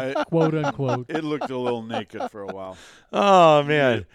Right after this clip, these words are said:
Speaker 3: But
Speaker 1: We
Speaker 3: we have
Speaker 1: need
Speaker 3: a
Speaker 1: to
Speaker 3: big horn ram. We have a Dall ram. We have, um, big mule deer. We have big Canada moose.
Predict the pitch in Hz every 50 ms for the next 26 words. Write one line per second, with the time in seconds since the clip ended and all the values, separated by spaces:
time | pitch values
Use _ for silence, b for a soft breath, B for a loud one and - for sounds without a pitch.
0 | b b b b b 151 170 170 175 196 202 202 196 196 151 143 185 190 175 160
1 | 165 175 170 170 160 160 160 160 170 170 170 165 156 151 143 - 151 143 143 143
2 | 139 135 131 120 120 127 131 139 139 139 135 135 127 123 123 117 110 101 120 120
3 | 117 113 107 101 98 117 143 147 151 139 117 120 117 107 104 101 101 92 95 101
4 | 104 117 131 135 131 123 120 110 101 98 139 143 139 101 - 120 120 120 117 117
5 | 110 104 98 92 87 85 82 87 107 127 - - -